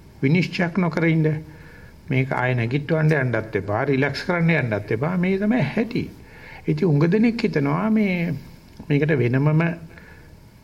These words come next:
බෙහෙත් ඇති සමීකරණ ගැන. මේ දැන ගැනීමමයි උත්තරේ.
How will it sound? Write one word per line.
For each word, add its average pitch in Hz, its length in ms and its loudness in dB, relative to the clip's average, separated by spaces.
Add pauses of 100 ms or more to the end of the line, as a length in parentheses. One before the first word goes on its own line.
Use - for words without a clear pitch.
(260)
බෙහෙත් 147 440 2
ඇති 110 280 0 (400)
සමීකරණ 151 640 2
ගැන. 120 300 -2
මේ 147 200 2
දැන 127 380 2
ගැනීමමයි 143 720 2
උත්තරේ. 120 420 -4